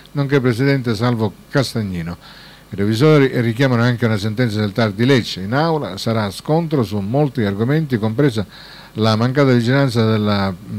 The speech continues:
Presidente del Consiglio sulla gestione del fondo, così come previsto dall'articolo diciotto, comma tre del regolamento di regolarità contabile.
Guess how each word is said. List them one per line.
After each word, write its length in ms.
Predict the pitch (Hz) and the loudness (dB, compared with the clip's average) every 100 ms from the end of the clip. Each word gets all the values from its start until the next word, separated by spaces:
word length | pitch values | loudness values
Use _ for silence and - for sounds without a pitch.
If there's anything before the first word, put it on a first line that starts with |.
| - | -10
Presidente 560 | - 120 113 127 117 107 | -2 -2 2 0 0 0
del 420 | 104 101 98 98 90 | 0 -2 -2 -4 -4
Consiglio 560 | 117 113 156 156 131 | -4 0 0 2 0
sulla 280 | 104 113 107 | -2 -2 -2
gestione 400 | 104 107 147 117 | -4 -4 -2 0
del 120 | 107 | -2
fondo, 380 | 107 160 143 107 - - - - - | -4 -4 -4 -6 -8 -20 -20 -20 -2
così 380 | 151 131 170 131 | 0 2 0 2
come 320 | 143 135 117 | 0 2 2
previsto 400 | 139 151 143 139 | 2 2 2 0
dall'articolo 680 | 120 117 107 151 127 117 | 2 0 0 -4 -2 -2
diciotto, 480 | 107 120 151 135 117 | -2 -4 -4 -2 -4
comma 320 | 104 147 117 | -4 -2 -2
tre 320 | 101 123 120 110 | -2 0 0 0
del 380 | 110 104 101 | -2 -2 -2
regolamento 520 | 101 107 117 127 110 107 | -2 -2 0 -2 -2 -2
di 240 | 101 110 98 | -2 -2 -2
regolarità 600 | 123 131 120 104 98 101 | 0 0 0 -2 -4 -6
contabile. 600 | 104 98 135 104 85 | -6 -2 0 0 -4